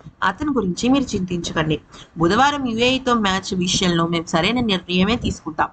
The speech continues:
అది సంజుకి బాగా కలిసి వస్తుంది" అంటూ బదిలిచ్చాడు. అతని మాటలు యుఏఈ తో మ్యాచ్ లో సంజు శాంసన్ బరిలోకి దిగుతాడన్న సంకేతాలను వినిపిస్తున్నాయి. మంగళవారం కూడా అతను అందరికంటే ముందు ప్రాక్టీస్ చేయడము, ముఖ్యంగా వికెట్ కీపింగ్ డ్రిల్స్ చేయడము,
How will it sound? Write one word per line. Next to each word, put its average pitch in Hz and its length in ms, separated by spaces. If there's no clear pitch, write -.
అది 214 200
సంజుకి 233 440
బాగా 185 300
కలిసి 180 320
వస్తుంది" 180 320
అంటూ 160 200
బదిలిచ్చాడు. 165 920
అతని 262 260
మాటలు 190 580
యుఏఈ 294 300
తో 185 240
మ్యాచ్ 185 380
లో 170 160
సంజు 185 360
శాంసన్ 202 420
బరిలోకి 185 360
దిగుతాడన్న 175 520
సంకేతాలను 175 680
వినిపిస్తున్నాయి. - 540
మంగళవారం 262 600
కూడా 180 420
అతను 175 300
అందరికంటే 240 600
ముందు 185 380
ప్రాక్టీస్ 175 680
చేయడము, 160 480
ముఖ్యంగా 240 360
వికెట్ 214 340
కీపింగ్ 254 380
డ్రిల్స్ 185 400
చేయడము, 180 600